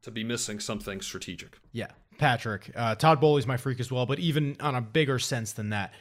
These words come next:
Speaker 2: Chelsea's identity crisis in general is my freak of the week.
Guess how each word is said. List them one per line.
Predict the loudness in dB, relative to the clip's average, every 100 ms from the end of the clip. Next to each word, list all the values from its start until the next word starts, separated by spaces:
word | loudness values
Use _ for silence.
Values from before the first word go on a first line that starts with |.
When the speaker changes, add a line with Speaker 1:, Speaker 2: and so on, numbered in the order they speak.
| _ 0
Speaker 2:
Chelsea's | 4 6 6 4
identity | 2 0 -2 0 0
crisis | 2 2 2 0 0
in | -2 -2
general | -2 0 0 0 -4 _ _ _ _ _ _ -2
is | 0
my | 0 -2
freak | 0 -2 0
of |
the | 0
week. | 0 -2